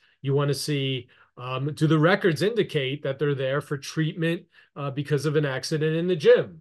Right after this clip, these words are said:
What is the complaint? What's told by the potential client to the medical providers? See if it's well documented.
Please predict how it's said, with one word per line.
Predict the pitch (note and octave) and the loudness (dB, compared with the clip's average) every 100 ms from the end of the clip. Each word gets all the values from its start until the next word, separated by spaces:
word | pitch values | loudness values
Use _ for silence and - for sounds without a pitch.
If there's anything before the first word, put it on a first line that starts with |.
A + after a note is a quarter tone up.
| _ | _
What | B2 A#2 B2+ D3 D#3 D3+ _ | -18 -8 -2 0 -2 -6 _
is | D3+ B2+ | -10 -8
the | |
complaint? | D3+ D#3 - G3 G#3+ B2+ A#2 | -8 -8 -6 -2 -2 -2 -6
What's | A2+ C3 - | -6 -6 -8
told | - F#3 F#3+ C#3 | -6 0 0 0
by | G#2 B2+ | 0 -2
the | A#2+ A2+ A2 - - _ | -2 -4 -6 -14 -20 _
potential | B2+ - D3+ C#3 C#3 | -10 -2 -2 -2 -4
client | - C3 A#2+ G#2+ G2+ - - _ | -4 -4 -2 -6 -10 -18 -20 _
to | - D3+ C#3 | -2 2 2
the | C3 | 2
medical | C3 B2 A#2 A#2+ | -2 -4 -4 -8
providers? | - G#2+ G#2+ G2+ F#2+ F2 E2+ | -8 -6 -4 -2 -4 -8 -8
See | - C#3 | -2 4
if | D3 | 4
it's | D#3 - | 4 4
well | D3 F3+ | 6 6
documented. | D3+ E3 G3 G#3 C3 F#2+ E2 D#2 | 6 4 4 2 0 -4 -10 -18